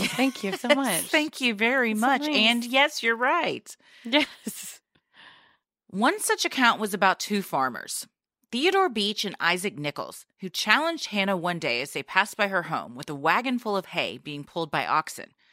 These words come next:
Speaker 2: Seeing her in her garden, the men shouted,
Speaker 1: "Hello, old witch! Can you give us an exhibition of thy boasted power?"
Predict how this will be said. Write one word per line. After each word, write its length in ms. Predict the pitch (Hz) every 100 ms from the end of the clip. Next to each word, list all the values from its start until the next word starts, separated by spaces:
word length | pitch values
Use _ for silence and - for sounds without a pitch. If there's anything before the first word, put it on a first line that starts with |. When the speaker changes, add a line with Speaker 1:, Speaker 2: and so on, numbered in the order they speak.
| _ _ _ _ _
Speaker 2:
Seeing 380 | - 262 320 349
her 160 | 320
in 80 | 294
her 120 | 277
garden, 460 | 185 160 123 117 160
the 80 | 180
men 200 | 165 190
shouted, 520 | - 143 110 131 185 _ _ _
Speaker 1:
"Hello, 320 | 349 381 302
old 220 | 262 220
witch! 340 | 247 359 - - _ _ _
Can 140 | 269
you 100 | 240
give 200 | 220 320 285
us 140 | 277
an 100 | 254
exhibition 600 | 262 - 196 247 - 262
of 120 | 220
thy 260 | 208 190 170
boasted 640 | 147 202 190 - 190 147
power?" 580 | - 180 185 226 277